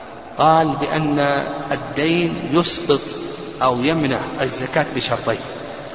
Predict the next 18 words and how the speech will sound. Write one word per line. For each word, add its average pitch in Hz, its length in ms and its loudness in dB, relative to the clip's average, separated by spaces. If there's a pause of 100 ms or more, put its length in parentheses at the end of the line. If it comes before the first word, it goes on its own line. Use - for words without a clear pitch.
(200)
الشرط 180 400 2
الأول 131 500 4 (1300)
أن 127 120 4
يكون 135 360 4
الدين 127 400 2
حالا، 123 320 4
يعني، - 1000 -6
الشرط - 320 -2
الأول 143 480 2
أن 113 140 -4
يكون 120 300 -2
الدين 120 400 -2 (100)
حالا، 110 180 0 (960)
والشرط 180 500 2
الثاني 151 560 2 (560)
أن 127 220 2
يكون 151 360 2
الدين 156 600 0